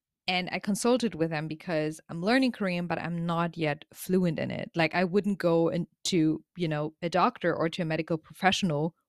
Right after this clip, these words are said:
with my Korean knowledge, you know, and, and trust myself with that. So obviously I wanted, I needed this service because I wanted to be able to have a translator by my side twenty-four seven through that experience. And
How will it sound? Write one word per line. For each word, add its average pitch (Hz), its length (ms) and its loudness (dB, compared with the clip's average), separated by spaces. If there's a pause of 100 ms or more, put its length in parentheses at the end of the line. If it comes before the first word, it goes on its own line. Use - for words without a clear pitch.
with 175 240 4
my 156 100 0
Korean 160 340 -2
knowledge, 170 600 4 (1040)
you 190 260 0
know, 160 340 0
and, 160 380 -2 (200)
and 185 120 0
trust 170 300 0
myself 151 440 -2 (120)
with 175 220 -2
that. 151 280 2 (160)
So - 240 2
obviously 170 640 4
I 160 80 4
wanted, 160 400 2 (220)
I 190 80 4
needed 226 360 6
this 160 140 0
service 156 400 0
because 160 320 -4
I 160 140 4
wanted 165 320 0
to 180 100 0
be 156 200 0
able 160 180 0
to - 80 -2
have 151 100 4
a 156 60 -2
translator 151 600 0
by 139 180 2
my 131 120 0
side 117 320 0 (200)
twenty-four 147 420 0
seven 156 420 2 (600)
through 196 200 6
that 160 200 8
experience. 151 800 0 (420)
And 175 380 8